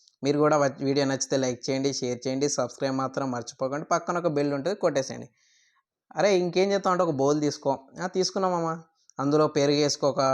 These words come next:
కప్పు వేసుకున్నా మామ. ఒక టేబుల్ స్పూన్ కారం వేసుకో. "మామ, పెరుగు వేసినావు ఓకే,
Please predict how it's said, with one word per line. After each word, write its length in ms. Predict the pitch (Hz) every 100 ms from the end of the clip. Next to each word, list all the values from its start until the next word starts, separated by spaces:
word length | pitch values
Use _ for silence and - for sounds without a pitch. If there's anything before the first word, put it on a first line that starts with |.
| 131 -
కప్పు 300 | 135 - 131 - _ _ -
వేసుకున్నా 380 | 180 - 202 185
మామ. 240 | 175 160 156 165 -
ఒక 120 | 139
టేబుల్ 360 | 131 143 135 139
స్పూన్ 260 | - 147
కారం 340 | - 127 131 135
వేసుకో. 320 | 135 - 131 135 _ _ _
"మామ, 180 | 160 226 240 214 226 220 185
పెరుగు 360 | 170 160 175
వేసినావు 360 | 196 190 208 190
ఓకే, 300 | 175 170